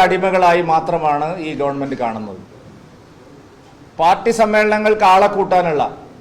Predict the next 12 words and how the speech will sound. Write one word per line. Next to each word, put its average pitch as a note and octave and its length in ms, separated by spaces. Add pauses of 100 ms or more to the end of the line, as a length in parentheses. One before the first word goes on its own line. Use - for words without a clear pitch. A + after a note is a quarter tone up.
(960)
ഉപാധിയാക്കി F#3 680 (120)
തൊഴിലുറപ്പ് F3 460
പദ്ധതിയെ D#3 440 (200)
ഈ D#3+ 40 (140)
സർക്കാർ C#3+ 300 (180)
മാറ്റുകയാണ്. A2+ 500 (1500)
ആശാ G#3+ 280
വർക്കർമാരെയും G3+ 760 (240)
അംഗൻവാടി G3 540
ടീച്ചർമാരെയും F3 760
അതുപോലെ D#3 380 (3000)
സ്വാശ്രയ F#3 420